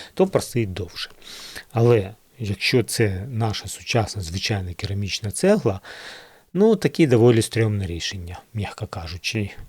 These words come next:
Тому я в таких от, е, речах завжди закладаю в проєкт з галиною бетони. Ніякої цегли, бетони. І ось у вас повинна бути ось тут надійна гідроізоляція, котра має замкнутий контур.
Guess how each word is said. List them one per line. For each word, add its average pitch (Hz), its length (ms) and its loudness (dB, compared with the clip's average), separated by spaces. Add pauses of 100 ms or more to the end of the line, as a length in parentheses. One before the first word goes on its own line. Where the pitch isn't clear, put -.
Тому 117 300 2
я 127 240 2
в 214 80 -2
таких - 440 -2
от, - 240 -4
е, 107 320 0
речах 139 400 -2
завжди 101 320 0
закладаю 120 540 0
в - 60 -4
проєкт 107 320 -2
з 92 80 -8
галиною 95 680 -4
бетони. 110 1120 -2 (240)
Ніякої 117 680 0
цегли, 90 640 -4
бетони. 104 680 2 (760)
І 113 100 2
ось 196 240 4
у 135 60 4
вас 165 220 4
повинна 131 440 2
бути 113 340 -2
ось 107 260 2
тут - 420 -4 (220)
надійна 107 540 2
гідроізоляція, 95 1400 -2
котра 113 340 0
має 104 400 0
замкнутий 95 640 -4
контур. - 420 -8